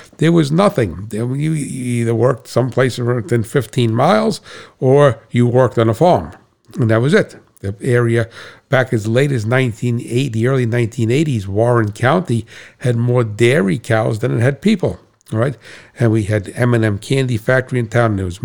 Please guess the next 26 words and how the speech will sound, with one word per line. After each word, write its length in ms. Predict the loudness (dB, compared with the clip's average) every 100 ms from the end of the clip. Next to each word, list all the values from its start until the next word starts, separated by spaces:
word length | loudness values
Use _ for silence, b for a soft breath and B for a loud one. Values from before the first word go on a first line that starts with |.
| -6
in, 260 | -4 -6 -8 -8
on 200 | -2 0
the 40 |
way 180 | 0 0
to 80 | 0
Washington, 600 | 0 2 0 -2 -4 -2
there 100 | -2
was 160 | -4 -2
Mobil. 500 | 0 2 0 -2 -4 B B B
There 160 | 0 0
was 140 | 0
Hoffman 460 | 0 0 2 -2 0
LaRoche 540 | 0 2 2 2 -6 B B B
in 220 | -4 -4
Belvedere, 600 | 0 0 2 0 0 0
New 180 | 0 -2
Jersey. 480 | 0 0 0 0 -4
There 160 | -2 -4
was 240 | -4 -8
a 40 |
couple 320 | -6 -6 -2 -2
other, 200 | -2 -2
I 20 |
mean, 160 | -2 0
there 100 | -2
was, 160 | -4